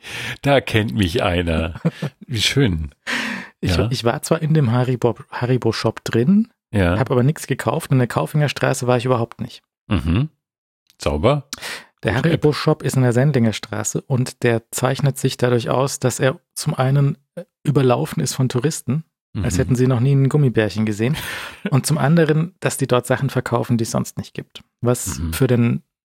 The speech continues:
Speaker 2: Haribo-Konnoisseur vielleicht interessant ist.
Speaker 1: Ja.
Speaker 2: Und sie hatten
Speaker 1: Ja.
Speaker 2: Restposten von Super Mario Gummibärchen.
Speaker 1: Mhm.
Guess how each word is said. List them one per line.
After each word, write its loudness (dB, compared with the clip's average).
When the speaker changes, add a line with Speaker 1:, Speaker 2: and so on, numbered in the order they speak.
Speaker 2:
Haribo-Konnoisseur 2
vielleicht -6
interessant -6
ist. -16
Speaker 1:
Ja. -2
Speaker 2:
Und -2
sie 4
hatten 2
Speaker 1:
Ja. 4
Speaker 2:
Restposten 0
von 0
Super -2
Mario 0
Gummibärchen. -4
Speaker 1:
Mhm. -2